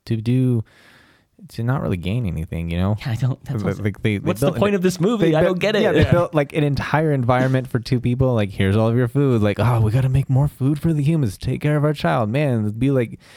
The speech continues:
Speaker 1: way be, might be easier to just do this ourselves. Like, that's blasphemy. How dare you?
Speaker 2: So
Speaker 1: Like,
Speaker 2: that's
Speaker 1: that's,
Speaker 3: So
Speaker 1: like,
Speaker 3: that's the thing. It's like, why the fuck are they doing this at all? 'Cause they're learning all these mannerisms from these people just to go to the real estate place to get two more people and do the same thing over and over and over and over and over and over and over again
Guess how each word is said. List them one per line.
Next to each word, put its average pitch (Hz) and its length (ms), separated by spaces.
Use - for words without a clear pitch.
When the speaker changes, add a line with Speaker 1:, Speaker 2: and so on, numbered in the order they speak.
Speaker 1:
way 135 160
be, 151 180
might 151 300
be 143 60
easier 147 320
to 120 40
just 117 200
do 113 160
this 151 200
ourselves. 143 440
Like, - 140
that's 139 160
blasphemy. 107 760
How 120 180
dare 123 500
you? 95 420
Speaker 2:
So - 160
Speaker 1:
Like, 107 200
Speaker 2:
that's - 120
Speaker 1:
that's, 113 160
Speaker 3:
So 240 80
Speaker 1:
like, 214 80
Speaker 3:
that's 220 140
the 247 80
thing. 214 100
It's 175 100
like, 156 80
why 135 360
the 202 100
fuck - 320
are 160 60
they 139 120
doing 151 200
this 131 140
at 127 80
all? 127 280
'Cause 135 120
they're 143 140
learning 156 360
all 147 140
these 147 180
mannerisms 131 440
from 123 140
these 117 100
people 117 260
just 117 240
to 135 60
go 127 160
to 127 140
the 110 160
real 123 200
estate 147 280
place 165 260
to 127 60
get 117 180
two 147 160
more 147 160
people 160 300
and 127 80
do 131 100
the 131 80
same 151 220
thing 147 260
over 135 200
and 135 100
over 135 220
and 123 80
over 139 220
and 127 100
over 135 240
and 123 100
over 135 200
and 123 120
over 135 200
and 117 100
over 143 160
again 165 180